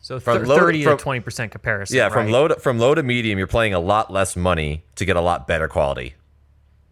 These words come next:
Speaker 2: Does that make sense? Like, you're still getting a large jump in
Speaker 1: I think
Speaker 2: quality.
Speaker 1: so.
Speaker 2: Um, it's not like you're getting, like, hundred dollar sunglasses quality, of course, but you're still getting a good sizable quality update for, you know, an extra thirty bucks, in my opinion. That's what I've noticed.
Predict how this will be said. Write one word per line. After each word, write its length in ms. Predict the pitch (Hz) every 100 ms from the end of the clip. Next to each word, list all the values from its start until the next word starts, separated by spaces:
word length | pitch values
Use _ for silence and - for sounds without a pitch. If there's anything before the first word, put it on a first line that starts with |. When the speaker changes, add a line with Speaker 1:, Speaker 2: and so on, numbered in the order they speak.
| -
Speaker 2:
Does 120 | 95
that 100 | 135
make 120 | 139
sense? 420 | - 117 110 - -
Like, 120 | 104 104
you're 80 | 123
still 200 | 165 127
getting 220 | 127 113
a 60 | 90
large 440 | 90 98 98 85
jump 300 | 71 95 90
in 100 | 80
Speaker 1:
I 80 | 78
think 40 | 220 69 69
Speaker 2:
quality. 80 |
Speaker 1:
so. 200 | 104 107 139 _ _ _ _ _ _ 90
Speaker 2:
Um, 360 | 82 69 65 71
it's 120 | 101
not 120 | 175 135
like 100 | 107
you're 80 | 95
getting, 280 | 95 82 -
like, 260 | - 69 - _ _ _
hundred 180 | 98 80
dollar 180 | 67 60
sunglasses 480 | 69 62 62 65 -
quality, 280 | 64 60
of 120 | 60 -
course, 260 | 62 -
but 300 | - 69 60 _ -
you're 80 | 135
still 160 | 196
getting 220 | 165 139 104
a 20 |
good 160 | 98 98
sizable 360 | 107 92 87
quality 300 | - 98 90
update 440 | 87 - 80 73 -
for, 260 | 90 80 - -
you 120 | 92
know, 80 | 73
an 60 | 85
extra 160 | -
thirty 180 | - 69
bucks, 400 | 62 69 - - 90
in 80 |
my 120 | 107 92
opinion. 360 | 73 60 60 - _ _ _ _ _ _ _ _ _ -
That's 160 | 90 -
what 80 |
I've 140 | 82 71
noticed. 440 | 64 57 - -